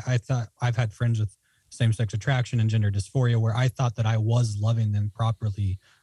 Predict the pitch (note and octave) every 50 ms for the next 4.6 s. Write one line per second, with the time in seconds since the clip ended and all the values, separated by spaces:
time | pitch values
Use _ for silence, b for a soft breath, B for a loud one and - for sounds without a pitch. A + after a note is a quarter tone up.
0 | b - A2 G#2 G#2 - A#2+ A2+ G#2 - - G#2 - - B2+ A#2 G#2+ A2 G#2+ G#2
1 | G#2 G#2+ G#2 G#2 G2+ G#2 G2+ G#2 G#2 G2 G2 G2 G2+ G#2 G#2 - - F#2+ F#2+ G2
2 | G2 G2+ B2+ B2+ A2 G#2 - - A#2+ A2+ A2 G#2+ G#2 G#2 - - A2 G#2+ A2 A2+
3 | G#2+ G2+ - A2 G2 - - - B B B B B2 A#2+ A2 A2+ A2 B2 A#2+ B2
4 | A#2 G#2+ A2 D3 D3 - - G#2+ G#2+ G#2+ A2 C3